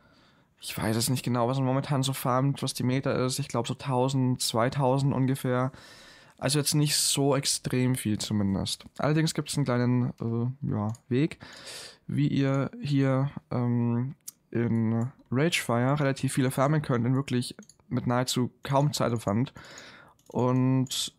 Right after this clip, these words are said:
ähm, ja, also im Prinzip Ragefire, äh, dieser Dungeon, dieser Solo-Dungeon da, ähm, der hat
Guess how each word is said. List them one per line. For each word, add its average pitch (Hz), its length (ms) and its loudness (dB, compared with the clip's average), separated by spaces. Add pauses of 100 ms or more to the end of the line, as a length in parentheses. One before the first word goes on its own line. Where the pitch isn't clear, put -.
(120)
ähm, 123 840 0
ja, 135 280 0 (160)
also 131 180 2
im 143 60 4
Prinzip 170 500 2
Ragefire, 151 720 2 (1200)
äh, 117 180 0
dieser 123 180 0
Dungeon, 135 540 2 (480)
dieser - 140 -4
Solo-Dungeon 143 480 4
da, 135 260 2 (500)
ähm, 117 640 2 (600)
der 147 80 2
hat 147 240 -2